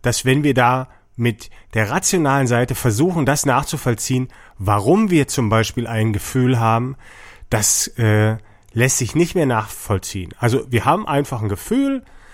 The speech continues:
das ist die Lösung für unsere soziale Rechenaufgabe, zum Beispiel Klaus und, äh, Simone. Und,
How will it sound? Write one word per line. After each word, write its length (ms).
das 220
ist 420
die 120
Lösung 640
für 240
unsere 600
soziale 920
Rechenaufgabe, 760
zum 220
Beispiel 580
Klaus 480
und, 520
äh, 300
Simone. 640
Und, 580